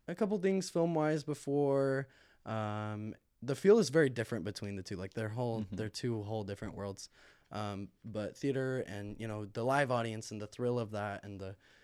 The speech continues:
Speaker 1: thrill of you don't have a retake if you mess this up. Um, <laughs>
Speaker 2: <laughs>
Speaker 1: that's the fun part,
Speaker 2: Yeah.
Speaker 1: um, the adrenaline rush. Um, I think C Y T has really been good at preparing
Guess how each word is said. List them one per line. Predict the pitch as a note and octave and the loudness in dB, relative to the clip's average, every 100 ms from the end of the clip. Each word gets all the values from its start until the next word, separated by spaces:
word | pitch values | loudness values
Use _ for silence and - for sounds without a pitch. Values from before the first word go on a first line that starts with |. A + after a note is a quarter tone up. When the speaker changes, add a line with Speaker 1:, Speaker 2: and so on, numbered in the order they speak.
| _ _ | _ _
Speaker 1:
thrill | C#3+ C#3+ C#3+ | 0 2 2
of | A#2+ A2+ A#2 - - _ | 2 0 -4 -12 -20 _
you | A#2 A#2+ | -4 -2
don't | A#2 B2 | -2 -2
have | A#2+ A#2+ | -2 -2
a | A#2 | -2
retake | A#2 A#2+ D#3+ D3+ C3+ | -2 0 2 2 2
if | - | -2
you | |
mess | A2+ A#2+ | 0 0
this | - B2+ - | 0 -2 2
up. | C#3 - | 0 0
Um, | A2+ A2+ A2 G#2+ | -6 -4 -4 -2
<laughs> | C3 B2 C#3+ B2+ F#3 - C#3 | 0 4 6 8 8 6 0
Speaker 2:
<laughs> | - - | -2 2
Speaker 1:
that's | D#3 D#3 | 4 4
the | - D3+ | 4 4
fun | A#2+ C3 C3+ | 6 2 4
part, | D3 D3 D3+ | 4 6 4
Speaker 2:
Yeah. | F2 A#2+ | 2 -2
Speaker 1:
um, | A#2+ A#2 | 0 -2
the | A2+ | -4
adrenaline | A2 B2+ B2 A#2+ A#2+ | -4 -2 -2 -2 -2
rush. | A#2 B2 - - _ | -2 -4 -10 -14 _
Um, | C3 C3 A#2 A2 G#2 _ _ _ _ - - - - - _ | -2 0 0 -2 -8 _ _ _ _ -18 -16 -20 -20 -20 _
I | D#3 | 2
think | G#3 | 4
C | G3 | 6
Y | G#3+ F#3 | 6 6
T | F#3 F3 | 6 2
has | D3+ | 2
really | C3 D3+ D#3 D3 B2 - _ _ _ | 2 2 4 2 -2 -20 _ _ _
been | C3 C#3+ C#3 C3+ B2 | -6 -2 0 -2 -2
good | C3+ | 0
at | B2+ A#2 - | 0 -2 -4
preparing | C3+ A#2+ C3 B2 A#2+ A#2 A2+ A2+ | -8 -4 -4 -2 -2 -4 -4 -6